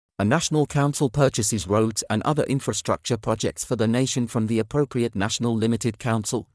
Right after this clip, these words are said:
whereas a state or provincial level council will purchase infrastructure that serves the state or province. Neighborhoods, cities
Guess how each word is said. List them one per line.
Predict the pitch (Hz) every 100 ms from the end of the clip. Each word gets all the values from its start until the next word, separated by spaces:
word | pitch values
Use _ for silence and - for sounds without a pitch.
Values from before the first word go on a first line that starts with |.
| -
whereas | 131 139 143
a | 110
state | - 143 135
or | 131 123
provincial | 117 113 143 127 113
level | 101 131
council | 123 139 131 - 110
will | 113 127
purchase | 135 117 131 -
infrastructure | 135 - 113 - 92 - 92
that | 113 127
serves | - 147 131 -
the | 127
state | - 127 113 131
or | 135
province. | - 127 87 65 - - _ _ _ _ _ _ _ _ _
Neighborhoods, | 120 180 165 123 110 117 - - -
cities | - 139 143 131